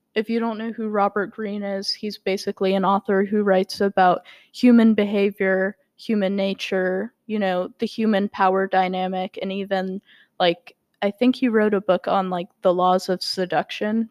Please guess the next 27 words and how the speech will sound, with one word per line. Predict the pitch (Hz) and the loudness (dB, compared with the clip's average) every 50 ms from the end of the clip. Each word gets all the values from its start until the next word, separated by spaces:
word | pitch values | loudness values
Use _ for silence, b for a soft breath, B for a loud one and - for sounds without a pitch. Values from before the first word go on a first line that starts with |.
| _ - | _ -4
basically | 196 208 - - 196 202 - - 208 190 185 180 - b b b b b b b b b _ _ _ | -4 -4 -2 -2 -4 -4 -4 -4 -4 -2 -2 -4 -6 b b b b b b b b b _ _ _
how | - - 233 214 202 196 196 196 185 - - - _ _ _ _ _ _ | -8 -2 2 4 4 4 4 4 2 -2 -6 -10 _ _ _ _ _ _
people | - - 233 226 - - 202 190 180 185 185 | -10 -6 -6 -4 -2 0 0 0 0 0 -2
fall | - - 196 196 190 185 | 0 0 2 2 2 0
in | 180 185 | -4 -4
love | 180 175 185 185 - | -4 -6 -6 -6 -6
with | 190 190 - | -8 -6 -6
each | 214 208 - - 214 | -8 -8 -6 -6 -4
other | 196 190 196 190 190 190 185 - - - _ | -4 -2 -2 -2 -2 -2 -2 -4 -6 -8 _
and | - 185 180 175 180 180 175 - - - _ _ _ _ _ | -4 -4 -4 -4 -6 -8 -10 -12 -16 -20 _ _ _ _ _
what | _ 196 214 202 190 - - | _ 0 2 2 2 2 2
behaviors | - 190 202 - 208 190 202 208 - 214 208 214 214 202 - - | 0 -2 -2 0 -2 -2 -2 -2 -4 -4 -2 -2 -4 -6 -8 -12
cause | - - 185 185 190 - - - | -4 0 2 2 2 0 -2 -2
that | - 190 185 - - | -2 -2 -2 -2 -6
to | - 185 | -10 -10
happen. | - 202 180 - - - 233 254 262 262 269 269 b b b b b b b b b _ - | -6 -4 -4 -4 -2 0 0 2 4 4 4 2 b b b b b b b b b _ 0
And | 233 240 | 2 2
one | 233 247 262 | 4 4 4
of | 277 277 | 4 2
the | - 233 | 0 -6
key | - - 254 254 247 | -6 -2 -2 -2 0
principles | - 254 240 226 - - 226 202 202 190 190 - - - | 0 0 0 0 0 -2 -2 0 2 0 0 -2 -2 0
that | 202 196 185 | 2 2 4
Robert | 202 202 202 196 202 190 165 | 2 2 2 2 0 -2 -2
Greene | - 214 208 185 185 185 185 | -2 -4 -2 -2 -4 -4 -6
talks | - - 208 214 214 - - - | -4 -2 -2 -2 -2 -4 -6 -6
about | 180 175 - 160 160 - 92 90 - - | -4 -2 -2 0 0 0 0 0 -2 -4